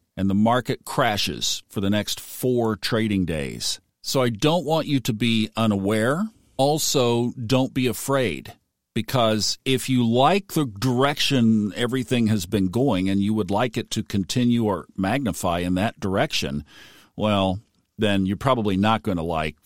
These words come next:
the changes. But what if we come through and clean it all up? What if it changes? What if you and I have more empowerment, more consciousness, more people are higher conscious? These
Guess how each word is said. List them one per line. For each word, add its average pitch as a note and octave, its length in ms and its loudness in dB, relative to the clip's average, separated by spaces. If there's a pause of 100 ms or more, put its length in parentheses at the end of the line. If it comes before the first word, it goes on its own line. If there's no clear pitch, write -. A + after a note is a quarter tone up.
the - 80 -4
changes. G#2+ 680 0 (580)
But C3+ 420 2
what C#3 140 2
if C#3 120 0
we A#2+ 140 2
come A#2+ 240 2
through B2+ 280 2
and F#2+ 120 -2
clean B2 300 0
it G#2 80 0
all G2 240 2
up? A2+ 280 -2 (520)
What C#3+ 160 4
if C#3+ 100 -2
it A#2+ 120 -2
changes? C3+ 680 0
What C3+ 140 4
if A2+ 140 -4
you B2 200 2
and A#2 80 0
I A#2 160 0
have G#2 400 -2 (100)
more C3 460 4
empowerment, A2+ 880 -2 (180)
more G#2+ 340 2
consciousness, A2 1040 -2 (140)
more C3 320 4
people D#3 640 -2
are G#2 320 2
higher A2 380 0
conscious? D#2+ 680 -4 (160)
These A#2 280 0